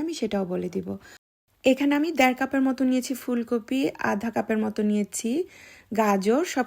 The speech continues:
কিছু কুচিয়ে নিয়েছি, আর উঁচু করে এক কাপ নিয়েছি আলু, যেটা আমি আগে থেকেই সিদ্ধ করে নিয়েছি। এখানে আছে এক কাপের বেশি পেঁয়াজ কুচি, যেটাকে আমি, আম, চারকোনা করে কেটে নিয়েছি,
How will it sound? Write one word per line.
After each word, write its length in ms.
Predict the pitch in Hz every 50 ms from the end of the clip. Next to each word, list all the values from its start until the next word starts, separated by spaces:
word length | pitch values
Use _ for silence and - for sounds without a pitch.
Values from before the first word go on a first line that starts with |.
| - 277
কিছু 160 | 254 - 277 247
কুচিয়ে 300 | - 254 208 - 254 247 240 240
নিয়েছি, 320 | 233 233 233 220 - 262 - - _ - 220
আর 100 | 220 247 262 - - -
উঁচু 160 | 214 - 247 - -
করে 160 | 254 262 320 302 247
এক 60 | 214 - -
কাপ 140 | 220 214 214 - -
নিয়েছি 400 | 214 214 208 202 - - - - - - - _ - 208 202
আলু, 180 | 202 208 247 311 262 220
যেটা 180 | 226 214 208 196 196
আমি 100 | 196 196 196 190
আগে 140 | 180 190 185 -
থেকেই 240 | 214 208 - 254 247 -
সিদ্ধ 180 | 262 226 208 247 220 -
করে 140 | 208 202 190 185
নিয়েছি। 300 | 180 180 175 180 - 208 202 202 _ - - _ _ _ _ _ _ _ _ _ _ _ _ _ - 269
এখানে 240 | 262 269 302 285 294 294 294
আছে 160 | 285 - - 403 403 -
এক 60 | 269 - -
কাপের 260 | 285 277 - 277 254 233 208 226
বেশি 360 | 233 233 233 233 - - 285 277 269 -
পেঁয়াজ 260 | - 254 247 254 254 - - -
কুচি, 280 | 240 233 226 - 262 311 349 349
যেটাকে 280 | 285 269 - 254 - 254 254 247
আমি, 200 | 240 240 240 247 240 240 254 254 - - 220
আম, 240 | 220 220 214 214 214 214 208 -
চারকোনা 400 | - 226 226 220 - 254 240 240 233 -
করে 200 | - 220 214 285 392 427 - _ -
কেটে 200 | 240 226 240 240 233
নিয়েছি, 320 | 220 214 214 214 - -